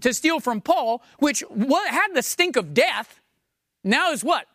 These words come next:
The power of God unto life. Because God has changed us to now see what we once hated as to something now that we love. So in God's calling, does he make himself beautiful to us? Well, yes,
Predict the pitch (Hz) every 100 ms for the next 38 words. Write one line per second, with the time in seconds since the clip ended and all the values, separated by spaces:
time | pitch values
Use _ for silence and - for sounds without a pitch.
0 | - 214 - 320 285 226 180 233 226 185
1 | 170 220 330 - - _ _ _ _ _
2 | _ _ _ _ _ - 277 320 214 285
3 | 262 190 302 403 349 339 - 269 370 -
4 | 311 285 269 254 302 247 - 415 415 202
5 | 185 254 - - _ 247 254 285 - 294
6 | 226 262 392 359 262 214 185 165 180 359
7 | 370 208 147 - _ _ _ _ - -
8 | 330 311 330 381 370 285 - 247 370 466
9 | 269 220 240 _ - 226 349 381 381 277
10 | 349 - 359 277 277 320 - 170 247 359
11 | - 381 330 392 - - _ 311 339 494
12 | 494 - -